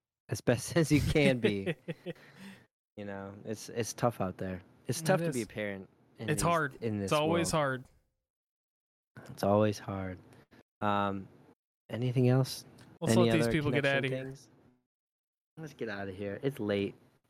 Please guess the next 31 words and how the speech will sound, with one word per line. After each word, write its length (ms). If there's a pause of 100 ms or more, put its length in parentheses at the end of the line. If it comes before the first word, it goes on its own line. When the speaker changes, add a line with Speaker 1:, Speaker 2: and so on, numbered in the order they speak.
(240)
Speaker 1:
Um, 520 (560)
thank 180
you 80
all 80
so 160
much 220
for 100
listening. 540 (360)
Uh, 240
we 120
really 300
appreciate 560
you. 200 (580)
Uh, 280
if 120
you 60
haven't 380
already, 680 (200)
give 160
us 140
a 20
like, 280
a 40
comment, 500
subscribe, 640
rating, 280
review, 360
all 200
that 180
good 220
stuff. 320